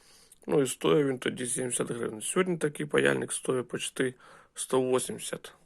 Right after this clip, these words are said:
Ну і самий популярний такий паяльник, який я заказував на сайті Пром, зі змінними жалами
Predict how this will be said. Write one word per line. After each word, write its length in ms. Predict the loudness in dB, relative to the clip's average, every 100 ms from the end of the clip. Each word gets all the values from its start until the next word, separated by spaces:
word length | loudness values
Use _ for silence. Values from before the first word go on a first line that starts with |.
| _ _ _ -18 -18 _ _ -20 -20 -20 _ _ _
Ну 200 | 0 4
і 60 | 4
самий 480 | 6 4 6 4 2 -8 _ -20 -20 _ -16 -10
популярний 680 | -4 2 6 6 8 6
такий 340 | 6 2 0 -4
паяльник, 720 | 0 2 2 2 0 -6 -10 -18 _ _ -20 _ _ _ -18 -10
який 260 | -10 -4
я 140 | 0 0
заказував 600 | 0 -2 0 0 -2 -2
на 80 | -4
сайті 360 | -4 -4 -4
Пром, 380 | -2 2 2 0 -6 _ _ _ _ _ _ -20 -20 -20 -20 _ -4
зі 60 |
змінними 540 | -4 2 4 4 2 0
жалами 600 | 2 2 4 4 2